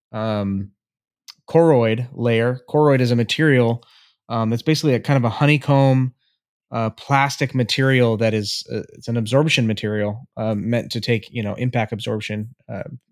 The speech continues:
when you hit your head. And so it's used in a bunch of different stuff, but, um, Lyft decided to integrate it into their helmet, and they sent me the shell to kinda look at. It's, it's pretty cool, and it's super, super light.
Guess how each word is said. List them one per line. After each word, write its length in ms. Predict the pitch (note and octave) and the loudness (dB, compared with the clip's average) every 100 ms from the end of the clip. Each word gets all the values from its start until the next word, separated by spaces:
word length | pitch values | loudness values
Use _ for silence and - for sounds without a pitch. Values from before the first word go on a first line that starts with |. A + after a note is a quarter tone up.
| - | -8
when 160 | B2 | -2
you 80 | A2 | -2
hit 80 | A2 | -2
your 100 | A2+ | 0
head. 240 | C3 A2 G#2 _ _ _ - _ - | 0 0 -4 _ _ _ -20 _ -4
And 140 | C3 | 0
so 80 | D3 | 0
it's 140 | A#2+ | 4
used 240 | E3+ G3+ D#3 | 4 6 4
in 80 | |
a 40 | B2+ | 4
bunch 220 | C#3+ D#3 | 4 4
of 60 | C3+ | 0
different 220 | A#2+ A2 | -2 0
stuff, 280 | E3+ F#3 - | 2 2 0
but, 240 | A#2 - | -4 -4
um, 280 | A#2+ A2+ A2+ | -4 -2 -2
Lyft 300 | B2 D3 - | 2 2 2
decided 340 | C3 - C3+ B2+ | -4 0 2 4
to 80 | |
integrate 320 | A#2+ B2 A#2+ A#2 | 2 2 2 2
it 100 | A2+ | 0
into 200 | A2 G#2+ | -4 -4
their 160 | A2 | -2
helmet, 320 | A#2+ B2 A2 | -2 0 -2
and 100 | F#2 | -2
they 60 | A2 | -4
sent 240 | - D#3+ | -2 -2
me 60 | C3 | 0
the 80 | A#2 | -2
shell 280 | - C#3+ D3 | 0 2 2
to 100 | A#2+ | 2
kinda 220 | B2 A2 | 0 -2
look 280 | G2+ B2+ A2+ | 0 -2 -2
at. 140 | G2 | -4
It's, 160 | A2 - | -6 -8
it's 160 | C3+ - | -12 -8
pretty 220 | F3 C#3 | -6 -4
cool, 220 | D3+ C3 | -2 -2
and 80 | G#2+ | -2
it's 140 | - | -4
super, 400 | - - A3+ B2+ | -4 -4 -4 -4
super 340 | G#2+ E3+ E3 A2 | -4 -4 -4 -2
light. 340 | A#2 A#2+ | 2 2